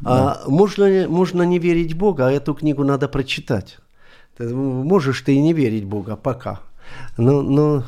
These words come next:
Speaker 1: э, почитай эту книгу. Так там интересно, он говорит, он наблюдал за жизнью и говорит, что <clears throat> мед источают уста чужой жены,
Speaker 2: Мгм.
Speaker 1: мягче елея речь ее.
Speaker 2: Чужой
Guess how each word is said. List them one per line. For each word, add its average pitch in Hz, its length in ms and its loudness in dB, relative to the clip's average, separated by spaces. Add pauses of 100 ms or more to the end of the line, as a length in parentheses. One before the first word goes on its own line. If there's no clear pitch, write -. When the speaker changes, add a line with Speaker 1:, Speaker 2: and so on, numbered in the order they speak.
Speaker 1:
э, 123 320 -2
почитай 143 480 -4
эту 127 180 -6
книгу. 113 460 -6 (440)
Так 160 140 -6
там 240 140 -2
интересно, 139 680 -6
он 117 140 -6
говорит, 113 400 -4
он 165 100 0
наблюдал 147 480 0
за 143 140 -6
жизнью 110 540 -6
и 131 200 -8
говорит, 131 460 -4
что - 420 -12
<clears throat> - 540 -4
мед 165 400 2
источают 131 760 -6 (240)
уста 123 360 -4
чужой 120 420 -4
жены, 104 500 -6 (100)
Speaker 2:
Мгм. 110 400 2
Speaker 1:
мягче 151 460 -2 (140)
елея 127 480 0
речь 107 440 -2
ее. 104 260 -12 (260)
Speaker 2:
Чужой 139 640 4